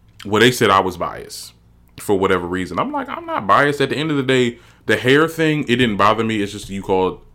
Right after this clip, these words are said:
you called, you referred to black women as black bitches, which is taboo. Period. The hair thing, I will say, I will say this. I will say this. Now,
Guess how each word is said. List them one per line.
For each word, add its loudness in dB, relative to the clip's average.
you -12
called, -4
you -6
referred -2
to -6
black -6
women -6
as -8
black -6
bitches, -10
which -10
is -10
taboo. -4
Period. 0
The 0
hair 4
thing, -2
I 6
will 6
say, 4
I 6
will 6
say 0
this. -6
I 0
will -2
say -6
this. -6
Now, -4